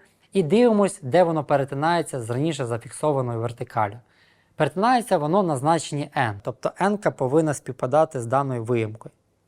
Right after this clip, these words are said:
Перший контур налаштували, встановили позначку на N. Другий контур у нас має довжину вісімдесят п'ять метрів. Шукаємо дане значення по горизонталі і дивимось, де воно перетнеться з вертикально раніше зафіксованим стовпчиком.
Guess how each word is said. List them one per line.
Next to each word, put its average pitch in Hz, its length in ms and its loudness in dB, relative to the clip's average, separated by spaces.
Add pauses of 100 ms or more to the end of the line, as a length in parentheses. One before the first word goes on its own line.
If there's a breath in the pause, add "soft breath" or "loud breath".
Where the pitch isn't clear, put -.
(240)
Перший 175 300 0
контур 202 440 0 (100)
налаштували, 147 600 4
встановили 139 520 0
позначку 135 540 -2
на 123 400 -2
N. 104 60 -12 (1120)
Другий 196 300 6
контур 117 400 -2
у 110 60 -10
нас 147 220 -2
має 185 400 4
довжину 151 500 2
вісімдесят 151 540 0
п'ять 160 220 2
метрів. 117 380 -4 (360)
Шукаємо 160 460 0
дане 156 220 6
значення 139 420 0
по 143 160 0
горизонталі 196 800 2 (280 soft breath)
і 151 80 -4
дивимось, 180 400 6
де 143 220 6
воно 156 200 0
перетнеться 143 760 0
з 113 120 -6
вертикально 139 800 -2
раніше 127 360 -6
зафіксованим 127 600 -2
стовпчиком. - 600 -6